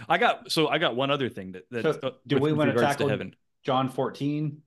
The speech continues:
Speaker 1: We can.
Speaker 2: Or
Speaker 1: Yeah. Yeah, yeah, but real quick, one, one other verse I wanna toss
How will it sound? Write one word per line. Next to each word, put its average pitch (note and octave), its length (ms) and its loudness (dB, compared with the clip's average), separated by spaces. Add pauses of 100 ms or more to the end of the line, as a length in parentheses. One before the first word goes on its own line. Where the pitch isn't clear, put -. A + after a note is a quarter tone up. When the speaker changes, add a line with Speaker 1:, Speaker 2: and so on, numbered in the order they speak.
(1900)
Speaker 1:
We G#2+ 80 -8
can. G#2 300 -4
Speaker 2:
Or A#2 260 -4
Speaker 1:
Yeah. G2+ 260 -2 (360)
Yeah, A2+ 120 -10 (140)
yeah, D#3 160 0
but C3 240 -6
real D3 140 4
quick, D3+ 240 -2
one, D3 160 -4
one D3 220 2
other C3+ 180 4
verse A2+ 300 -2
I A2+ 60 0
wanna G2+ 240 -6
toss F#2 460 -6